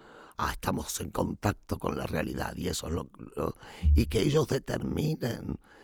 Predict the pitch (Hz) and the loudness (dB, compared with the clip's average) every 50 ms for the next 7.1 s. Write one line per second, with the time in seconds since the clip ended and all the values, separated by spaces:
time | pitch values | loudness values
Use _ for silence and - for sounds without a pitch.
0 | - - _ _ _ - - 143 165 170 165 160 139 131 127 113 117 117 120 - | -20 -20 _ _ _ 2 4 6 6 6 6 4 4 2 0 -2 -2 -2 -4 -4
1 | 123 127 123 - - - - - - - - - - - - - - 143 147 147 | -4 -4 -2 -2 -2 -4 -6 -4 -4 -4 -2 -2 -4 -2 -2 2 2 2 2 2
2 | - - _ - - - - - - - - - _ _ _ - - - - - | -2 -4 _ -14 -16 -16 -16 -18 -20 -20 -20 -20 _ _ _ -2 -2 -2 0 0
3 | 127 - - - - - - - 120 - 151 - - - - - - - - - | -2 -2 2 0 0 2 2 0 0 0 0 0 0 0 0 0 0 0 0 0
4 | - - - - - - - - 139 - - - - - - _ _ - - - | 2 2 0 0 -2 -2 -2 -4 -4 -4 -4 -4 -4 -6 -10 _ _ -4 -2 0
5 | 139 147 151 - - - 87 - - 69 - - - - - - - - - - | 2 2 2 0 0 -2 -2 -2 -2 -4 -2 0 0 0 0 -4 -8 -10 -8 -8
6 | - - - - - - - - 131 135 - - - 120 110 - - 139 143 120 | -6 -6 -6 -6 -4 -4 -4 -6 -8 -10 -10 -10 -10 -10 -8 -8 -10 -10 -10 -10
7 | - | -12